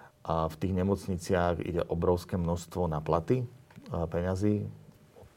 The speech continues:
zhruba aj osemdesiat percent priemerne, niektoré dokonca ešte viac dávajú na platy, tak z toho vidno, že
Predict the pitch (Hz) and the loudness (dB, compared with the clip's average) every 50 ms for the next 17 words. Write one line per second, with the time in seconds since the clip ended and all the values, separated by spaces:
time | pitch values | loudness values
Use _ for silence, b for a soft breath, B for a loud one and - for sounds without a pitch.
0 | - - - - - - - - - 90 82 87 82 80 78 76 - 95 87 85 | -20 -20 -20 -20 -20 -16 -8 -4 -2 0 2 2 2 2 2 0 -2 -2 -2 -2
1 | 85 - 92 82 - 90 85 85 - 98 90 85 - - 82 82 90 92 95 92 | -2 -4 -6 -4 -2 -2 -2 -2 -2 -4 -6 -4 -2 -2 0 2 2 2 2 2
2 | 92 85 85 82 - 90 82 78 90 - 92 85 82 - 85 78 76 - - 80 | 0 0 -2 0 0 0 0 0 0 -2 -4 -4 -2 -2 -2 -2 -4 -4 -6 -4
3 | 76 73 71 - - - 78 73 73 76 78 80 78 78 78 78 80 78 73 71 | 0 0 0 0 -2 -2 0 0 2 2 2 2 0 0 -2 -2 -4 -6 -6 -6
4 | - - 71 73 - - 95 87 - 78 - - - - - 98 90 92 82 90 | -4 -2 -2 -2 -2 -2 -2 -2 -2 -4 -6 -8 -12 -6 -4 -2 0 0 0 0
5 | 90 80 92 90 82 85 82 80 78 | 0 0 0 -2 -2 0 0 -2 -2